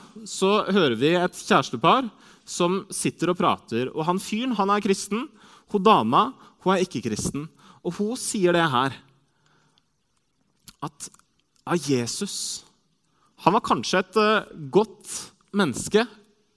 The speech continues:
men han kan jo ikke ha vært Guds sønn. Det går jo ikke an. Hvordan kan vi finne ut om Jesus virkelig var Gud?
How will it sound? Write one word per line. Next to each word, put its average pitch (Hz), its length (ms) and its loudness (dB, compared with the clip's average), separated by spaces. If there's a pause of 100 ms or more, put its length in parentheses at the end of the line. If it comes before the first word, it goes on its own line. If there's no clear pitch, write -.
(640)
men 147 80 -4
han 143 80 -8
kan 120 120 -4
jo 117 60 -4
ikke 170 140 -2
ha 127 80 2
vært 131 200 -10
Guds - 520 -10 (200)
sønn. 156 360 -8 (2500)
Det 147 160 -2
går 151 140 0
jo 131 40 -6
ikke 139 180 0
an. 135 140 -8 (2250)
Hvordan 180 280 -4
kan 208 80 0
vi 233 80 0
finne 160 480 -4
ut - 360 -12 (280)
om 185 80 0
Jesus 160 640 -4 (160)
virkelig 170 640 -2
var 165 300 -2 (500)
Gud? 147 380 -4